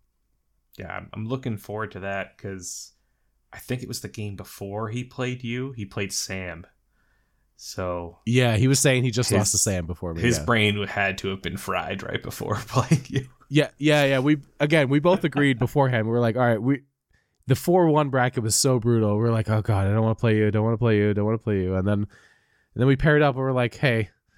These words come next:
Speaker 2: we're both dead. This is game six, and we're not winning. We're, we're not winning, Pax." And I was like, "Ryan, do you already have your invite?" He's like, "Yeah." I was like, "Okay, me too. Let's just have fun. We're just gonna, just gonna have
Speaker 1: Yeah,
Speaker 2: some
Speaker 1: but
Speaker 2: wacky stuff happen."
Speaker 1: con-, congrats to Ryan, though,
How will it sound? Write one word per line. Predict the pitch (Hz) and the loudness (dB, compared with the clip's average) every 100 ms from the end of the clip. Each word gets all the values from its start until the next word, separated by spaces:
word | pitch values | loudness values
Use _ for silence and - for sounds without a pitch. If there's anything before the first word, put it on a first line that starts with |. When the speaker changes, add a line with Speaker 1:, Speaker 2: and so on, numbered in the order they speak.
| - _ _ | -20 _ _
Speaker 2:
we're | 165 | -2
both | 156 151 - | 2 2 2
dead. | 127 117 | -2 0
This | 131 | -4
is | 127 | -2
game | 123 117 | -2 -2
six, | 110 113 90 - - | -2 -2 -2 -4 -4
and | - | -2
we're | 131 147 | 0 2
not | 139 | 0
winning. | 104 127 107 90 95 _ | 0 0 0 -4 -8 _
We're, | 147 151 | -2 2
we're | 175 | 0
not | 180 | 2
winning, | 127 147 107 | 2 0 0
Pax." | 110 92 90 - | -2 -4 -6 -6
And | 120 | -2
I | 131 | 0
was | 131 | 2
like, | 135 113 - _ _ _ - | 0 -2 -8 _ _ _ -2
"Ryan, | 156 143 | 0 0
do | 147 | 2
you | |
already | 170 170 | 2 2
have | 156 | 2
your | 147 139 | 2 2
invite?" | 147 160 | 2 0
He's | 147 104 | 0 -2
like, | 101 - _ | -4 -8 _
"Yeah." | 160 113 - | 0 0 0
I | |
was | 120 | -2
like, | 127 117 - | -2 -4 -4
"Okay, | 160 151 131 - | 0 0 0 -4
me | 151 | -6
too. | - 135 131 - _ _ _ _ _ _ - _ | 0 0 0 -8 _ _ _ _ _ _ -20 _
Let's | 180 | -2
just | - - | 0 -2
have | - | 0
fun. | 104 90 - _ _ _ | -2 -2 -6 _ _ _
We're | 165 | -10
just | 160 | -6
gonna, | - 160 160 _ _ _ | -2 -2 -2 _ _ _
just | - 151 - | -12 -8 -4
gonna | 147 | 0
have | 139 135 | 0 0
Speaker 1:
Yeah, | |
Speaker 2:
some | 156 | 0
Speaker 1:
but | 127 110 | 2 0
Speaker 2:
wacky | 120 | 2
stuff | 113 101 | 2 2
happen." | 98 82 95 | 0 -2 2
Speaker 1:
con-, | 156 147 - | 2 0 -2
congrats | 139 131 131 127 | -4 2 2 0
to | - 117 | -4 -4
Ryan, | 113 113 107 104 | 0 0 -2 -4
though, | 104 107 | -2 -2